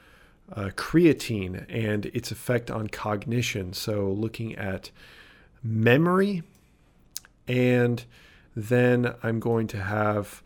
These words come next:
uh, a third paper, third section, which is going to be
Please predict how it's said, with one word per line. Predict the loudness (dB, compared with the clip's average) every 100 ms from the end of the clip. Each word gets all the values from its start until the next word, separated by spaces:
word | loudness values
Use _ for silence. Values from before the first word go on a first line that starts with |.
| -20 -20 -20 -16 -6
uh, | -2 -2 -2
a | -2 -2 -6
third | -10 -10 4 6 6 4
paper, | 2 4 4 2 0 0 -6 -8 -10 -14
third | -14 2 6 6 4
section, | 0 0 -2 -4 -4 -6 -16 -20 -6
which | -2 0
is | 0
going | 0 0 0 -2
to | -4
be | -2 -2 -4